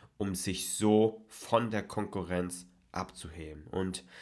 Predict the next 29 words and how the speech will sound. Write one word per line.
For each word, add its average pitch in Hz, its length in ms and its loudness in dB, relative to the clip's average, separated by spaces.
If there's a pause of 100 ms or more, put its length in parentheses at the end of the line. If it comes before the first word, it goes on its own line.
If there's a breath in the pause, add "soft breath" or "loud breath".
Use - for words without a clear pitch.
(340 loud breath)
ähm, 85 460 0
eine 98 220 0
Marke 113 400 4
verleiht 101 600 4
einem 92 280 -2
Produkt 131 360 -2
oder 95 200 0
einer 87 160 0
Dienstleistung 101 680 0
auch 98 260 2
eine 92 200 0
gewisse 95 400 -2
Identität 101 960 0 (340 loud breath)
und 92 220 0
macht 92 320 2
sie 92 280 -4
leichter 92 880 0
wiedererkennbar. 95 1120 2
Und 85 140 -4
das 110 140 0
ist 107 100 -4
auch 101 320 6 (300 loud breath)
ein 98 80 -2
sehr, 123 200 6
sehr 117 200 4
wichtiges 101 420 -6
Wort, 113 380 2
wieder, 110 680 2 (460 loud breath)
äh, 92 260 4